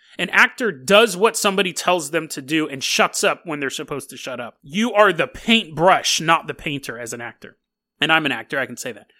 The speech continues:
So, as an actor, because you're such a movable piece, you, it's so weird. Think about this for a second.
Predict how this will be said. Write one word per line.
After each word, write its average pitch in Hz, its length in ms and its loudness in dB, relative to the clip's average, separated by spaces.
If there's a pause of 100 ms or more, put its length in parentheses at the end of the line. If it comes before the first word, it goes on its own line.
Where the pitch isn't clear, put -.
(360)
So, 233 400 4 (140)
as 285 300 4
an 285 120 2
actor, 226 500 0
because 170 280 -4
you're 226 100 2
such 262 260 -2
a 214 60 4
movable 190 460 -2
piece, - 680 -10 (260)
you, 294 300 4
it's 240 200 2
so 302 320 0
weird. 262 400 -2
Think 277 160 2
about 269 180 4
this 190 140 -4
for 147 100 -12
a 120 60 -14
second. - 340 -16